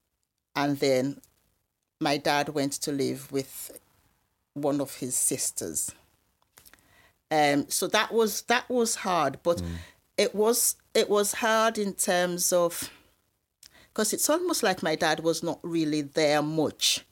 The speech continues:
Speaker 2: Right.
Speaker 1: even though, even when he was there. Um, so I don't think any of the children really built up that relationship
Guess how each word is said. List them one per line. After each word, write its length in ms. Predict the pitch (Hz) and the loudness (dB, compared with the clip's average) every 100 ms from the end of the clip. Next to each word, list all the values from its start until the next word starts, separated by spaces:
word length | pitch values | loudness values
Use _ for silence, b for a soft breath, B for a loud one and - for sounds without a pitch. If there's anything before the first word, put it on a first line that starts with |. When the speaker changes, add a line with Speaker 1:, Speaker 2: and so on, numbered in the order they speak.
| _ | _
Speaker 2:
Right. 260 | 95 90 95 | -6 -4 2
Speaker 1:
even 320 | 202 196 180 | 2 2 2
though, 360 | 160 160 165 - - | 4 4 2 -2 -2
even 260 | 185 185 | 0 2
when 200 | 151 160 | 2 2
he 160 | 180 170 | 2 -2
was 240 | 147 143 | 0 -4
there. 400 | - 139 123 127 - b b b b b 170 | -2 -2 -2 -4 -10 b b b b b -2
Um, 480 | 147 147 139 147 - _ _ _ _ _ _ - | 2 2 2 -2 -8 _ _ _ _ _ _ -2
so 520 | - - 180 170 - _ _ _ _ _ _ - | 0 4 2 2 -2 _ _ _ _ _ _ -12
I 120 | - | -10
don't 160 | - 214 | -8 -4
think 200 | 294 254 | -4 -2
any 220 | 185 220 | 0 0
of 140 | 339 220 | -2 -4
the 80 | 226 | -6
children 480 | - 175 156 160 160 | -4 -2 0 -2 0
really 260 | 156 151 | -2 -2
built 520 | 139 - 160 160 165 | -4 -2 0 0 -2
up 160 | 160 - | -4 -4
that 260 | 151 147 - | -6 -6 -6
relationship 1000 | 160 160 151 170 - - 165 - 98 | -4 -2 -2 -2 -4 -6 -6 -6 -6